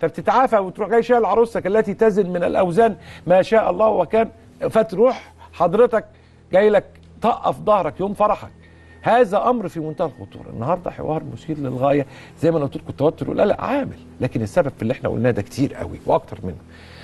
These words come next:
ضيفي العزيز الجراح الكبير والقيمة العلمية الكبيرة والشارح الرائع جدًا، بستمتع جدًا بشرحه النهاردة، هنستمتع بوجبة علمية، آه، زي ما بيقولوا، آه، جراحية على أرقى مستوى، وفي نفس الوقت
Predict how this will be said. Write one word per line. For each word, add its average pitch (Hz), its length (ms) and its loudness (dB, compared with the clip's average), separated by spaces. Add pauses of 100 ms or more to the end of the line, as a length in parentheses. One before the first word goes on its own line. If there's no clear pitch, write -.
(100)
ضيفي 147 180 2
العزيز 139 520 -2
الجراح 113 480 -6
الكبير 151 500 -4
والقيمة 117 360 -2
العلمية 92 300 2
الكبيرة 127 500 2 (300)
والشارح 131 460 -2
الرائع 107 380 -2 (100)
جدًا، 131 200 -4
بستمتع 104 500 -2
جدًا 101 380 -6
بشرحه - 360 -4
النهاردة، 95 340 -2
هنستمتع 92 560 -2 (420)
بوجبة 139 720 0 (240)
علمية، 131 640 -4 (460)
آه، 95 260 0 (100)
زي 120 160 2
ما 127 60 0
بيقولوا، 117 480 0 (180)
آه، 90 240 -2
جراحية 143 680 0 (320)
على 117 200 0
أرقى 185 380 -2
مستوى، 156 500 0
وفي 98 240 -6
نفس 151 280 -2
الوقت 147 340 -2